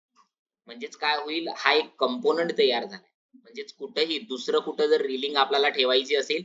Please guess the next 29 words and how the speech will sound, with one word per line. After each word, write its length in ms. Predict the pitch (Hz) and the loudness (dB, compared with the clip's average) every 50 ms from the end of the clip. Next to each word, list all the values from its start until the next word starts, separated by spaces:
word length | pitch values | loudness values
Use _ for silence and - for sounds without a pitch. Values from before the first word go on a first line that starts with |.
| - _ _ _ _ - | -8 _ _ _ _ -14
तर 40 | 147 | -10
हेच 300 | 123 131 143 156 143 156 | -6 -4 -4 -4 -4 -2
रेलिंग्स 480 | 147 135 131 131 143 151 156 151 - - | -2 0 0 0 -2 -6 -8 -10 -10 -8
आपण 320 | - 127 123 135 143 147 | -8 -6 -6 -6 -6 -4
यूज 260 | 139 135 131 127 - | -4 -4 -4 -4 -4
करू 220 | - 120 113 113 110 | -4 -2 -2 -2 -4
शकतो. 420 | 104 92 - - _ - 98 107 | -6 -8 -10 -12 _ -16 -14 -12
ओके, 240 | 117 - 180 196 190 - - _ _ _ _ _ _ _ _ _ _ _ _ - | -8 -6 -6 -6 -6 -8 -12 _ _ _ _ _ _ _ _ _ _ _ _ -18
मी 100 | 160 175 | -12 -8
याला 240 | 151 135 131 151 - | -6 -4 -4 -4 -6
सिलेक्ट 460 | - - 139 131 135 151 151 - - | -6 -8 -6 -2 0 0 -2 -2 -2
केलंय 240 | 139 131 120 135 139 | -2 0 0 0 0
आणि 240 | 135 127 123 139 151 151 131 _ _ _ _ _ _ _ _ _ | 0 0 -2 -4 -8 -10 -12 _ _ _ _ _ _ _ _ _
मूव्ह 300 | - 185 202 208 208 196 - | -12 -8 -4 -4 -4 -4 -4
टूल 140 | 147 135 120 | -6 -8 -6
वर 160 | 113 107 104 | -6 -8 -8
गेलोय 280 | 101 98 92 87 - - _ _ _ _ _ _ _ _ - | -8 -10 -10 -12 -12 -16 _ _ _ _ _ _ _ _ -16
आणि 140 | 117 139 139 _ _ - | -16 -16 -16 _ _ -8
कंट्रोल 560 | - 131 123 127 131 123 120 156 185 190 190 | -6 -6 -6 -6 -8 -6 -2 0 0 2 0
होल्ड 380 | 170 143 143 143 151 156 156 143 | 0 0 2 2 2 2 2 -2
करून, 400 | - - 131 120 120 135 156 185 - _ _ _ - | -4 -2 0 0 0 0 -4 -6 -10 _ _ _ -12
म्हणजे 220 | 123 127 156 151 | -10 -8 -6 -2
याला 180 | 143 147 156 170 | 0 2 2 2
डायरेक्ट 340 | 160 139 139 151 170 - 180 | 4 4 2 2 0 -2 -6
उचलून 300 | 170 - 175 185 180 175 | -8 -6 -6 -6 -4 0
ठेवतोय. 440 | 175 165 165 165 - 165 170 185 196 190 _ _ _ _ _ _ _ _ _ - | 0 0 0 0 0 0 0 0 -2 -8 _ _ _ _ _ _ _ _ _ -10
पहा, 180 | 147 147 151 151 | -8 -6 -6 -6
without 340 | 143 139 - 147 147 156 156 | -6 -4 -2 0 0 0 -2
control 420 | - - 156 147 147 156 160 156 | -2 -4 -4 -2 0 0 0 0